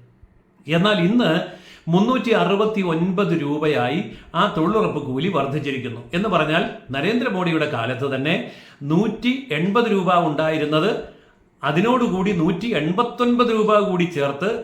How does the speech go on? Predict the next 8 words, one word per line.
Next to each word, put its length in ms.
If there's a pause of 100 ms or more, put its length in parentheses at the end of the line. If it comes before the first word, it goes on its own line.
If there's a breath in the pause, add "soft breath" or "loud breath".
മുന്നൂറ്റി 420
അറുപത്തൊൻപത് 720
രൂപയാക്കി 440
വർദ്ധിച്ചു 380
വെച്ചിരിക്കുന്നു. 480 (320)
ഇപ്പോഴും 400
നുണപ്രചരണം 600
നടത്തുകയാണ് 680